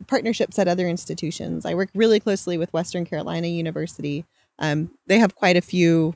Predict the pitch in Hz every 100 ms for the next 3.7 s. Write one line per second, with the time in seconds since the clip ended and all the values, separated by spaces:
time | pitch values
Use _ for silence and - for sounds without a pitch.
0 | _ - 196 - 190 185 160 165 - 202
1 | 220 233 240 - _ _ - 180 175 180
2 | 165 170 214 180 165 175 196 165 - 233
3 | 196 196 170 - 175 175 160